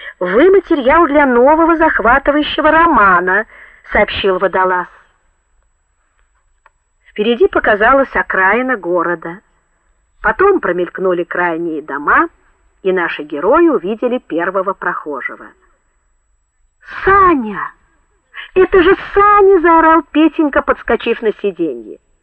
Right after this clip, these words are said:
Прохожий в самом деле был вылитым Саней. Он шагал по тротуару, как всегда, широко и размашисто,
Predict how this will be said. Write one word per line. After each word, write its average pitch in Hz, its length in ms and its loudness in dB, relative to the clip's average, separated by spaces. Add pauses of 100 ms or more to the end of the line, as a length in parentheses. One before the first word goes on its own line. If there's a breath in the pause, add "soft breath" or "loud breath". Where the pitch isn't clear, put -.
(800)
Прохожий 185 500 -2
в - 140 -14
самом 254 320 0
деле 175 280 0
был 180 200 -2
вылитым 175 420 -2 (140)
Саней. 151 440 -8 (540 soft breath)
Он 370 160 2
шагал 190 500 0
по 180 140 -6
тротуару, 240 720 2
как - 240 -8
всегда, 180 320 -6
широко 175 460 -2
и 226 40 2
размашисто, 196 840 -4